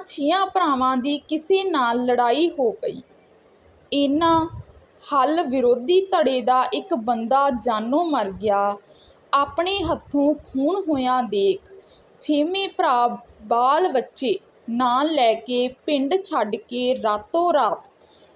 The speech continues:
ਬਿਆਸ ਨਦੀ ਲੰਘ ਕੇ ਇਲਾਕੇ ਬਾਰੇ ਵਿੱਚ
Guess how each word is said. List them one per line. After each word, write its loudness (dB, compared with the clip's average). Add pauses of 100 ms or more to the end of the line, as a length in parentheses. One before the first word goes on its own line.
(140)
ਬਿਆਸ 4
ਨਦੀ 2
ਲੰਘ 0
ਕੇ -2
ਇਲਾਕੇ 0
ਬਾਰੇ 2
ਵਿੱਚ -4